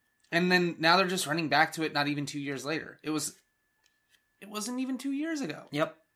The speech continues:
Speaker 1: Why are we going back to this just 'cause we have more people and it's starting to get good?
Speaker 2: So, I don't know, like, this is gonna kill all momentum for the women's division,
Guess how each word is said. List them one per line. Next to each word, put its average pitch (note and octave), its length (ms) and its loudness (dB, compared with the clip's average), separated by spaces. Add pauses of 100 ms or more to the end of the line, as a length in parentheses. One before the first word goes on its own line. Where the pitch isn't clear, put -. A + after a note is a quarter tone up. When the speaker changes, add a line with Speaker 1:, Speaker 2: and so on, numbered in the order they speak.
(760)
Speaker 1:
Why G3 260 8
are C4+ 80 4
we C4+ 140 2
going B3 240 4
back B3 200 8
to A#3 60 -8
this F3+ 180 0
just - 220 -4
'cause F#3 160 -4
we F#3+ 100 0
have F3+ 220 6
more E3+ 220 0
people F3 260 -6
and D#3 80 -2
it's - 100 -4
starting D#3+ 340 -2
to D3+ 40 -4
get C#3 220 -4
good? D3+ 240 0 (600)
Speaker 2:
So, - 420 0 (440)
I F3 120 4
don't A3+ 180 2
know, F#3 380 4
like, C3 400 -2 (1800)
this F3+ 160 0
is G3 60 2
gonna G#3+ 160 2
kill G3+ 220 6
all F#3+ 140 8
momentum E3 400 2
for D3+ 140 -4
the C3+ 80 -2
women's C#3+ 340 0
division, G2+ 460 -10